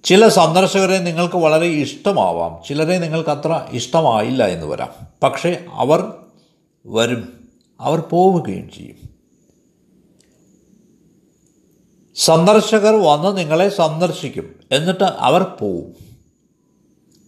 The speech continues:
അതിഥികൾ, guest, come and go, അവർ വരികയും പോവുകയും ചെയ്യും. ഇതേപോലെ നമ്മുടെ എല്ലാ ജീവിത സാഹചര്യങ്ങളിലും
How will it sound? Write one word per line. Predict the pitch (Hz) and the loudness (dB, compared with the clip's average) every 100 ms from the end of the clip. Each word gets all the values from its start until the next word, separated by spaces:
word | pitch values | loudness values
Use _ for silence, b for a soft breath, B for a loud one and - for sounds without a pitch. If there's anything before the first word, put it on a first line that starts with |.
| 165 | 0
അതിഥികൾ, | 127 131 190 165 160 107 87 80 78 - - | 2 4 4 4 0 0 -2 -6 -12 -20 -20
guest, | 95 135 143 - - - _ _ _ | -4 -4 -4 -8 -18 -20 _ _ _
come | _ - 151 165 160 139 | _ 0 2 0 -6 -10
and | 139 143 | -12 -10
go, | 143 123 - _ _ _ _ | -10 -12 -18 _ _ _ _
അവർ | 110 123 | -8 -4
വരികയും | 113 113 127 156 165 160 | 0 0 2 2 2 0
പോവുകയും | 160 175 180 143 104 - | 2 4 4 0 -2 -6
ചെയ്യും. | 65 - - - | -12 -14 -20 -6
ഇതേപോലെ | 165 175 135 82 67 76 - _ _ _ _ _ _ _ _ _ _ _ _ _ _ - | 2 4 4 0 -4 -8 -14 _ _ _ _ _ _ _ _ _ _ _ _ _ _ -2
നമ്മുടെ | 170 196 - - | 2 2 2 0
എല്ലാ | 135 190 214 | 4 6 4
ജീവിത | 160 131 165 190 202 156 | 2 -6 -6 -4 -2 -4
സാഹചര്യങ്ങളിലും | - - 110 117 110 98 - - - - _ | -6 -10 -10 -10 -12 -12 -16 -18 -20 -20 _